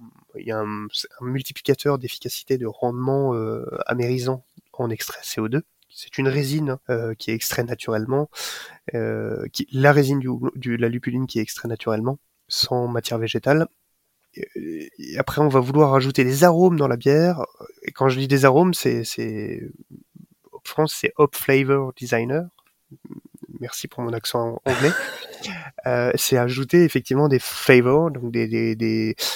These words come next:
Speaker 1: euh, des arômes, des goûts, euh, à travers le houblon pour vos bières. Et pour ce faire, ben, parfois, il faut mettre une bonne dose de houblon.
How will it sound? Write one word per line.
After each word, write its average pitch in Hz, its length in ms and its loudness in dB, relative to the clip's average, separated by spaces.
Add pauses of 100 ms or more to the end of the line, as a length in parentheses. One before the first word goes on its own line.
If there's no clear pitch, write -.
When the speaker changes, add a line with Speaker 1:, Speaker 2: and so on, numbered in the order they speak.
(220)
Speaker 1:
euh, 110 380 -2 (580)
des 120 240 -2
arômes, 147 420 4
des 123 140 2
goûts, 143 300 0 (240)
euh, 117 320 -2
à 131 80 2
travers 180 340 8
le 160 80 8
houblon 147 460 2
pour 156 200 2
vos 135 140 4
bières. 110 340 -4 (500)
Et 123 280 2 (140)
pour - 180 -2
ce 139 120 2
faire, 165 360 4
ben, 123 420 2
parfois, 151 460 2
il 139 220 0
faut 139 260 -2
mettre 127 240 -2 (380)
une 127 160 -2
bonne 143 360 2
dose 143 240 2
de 131 80 0
houblon. 117 280 -2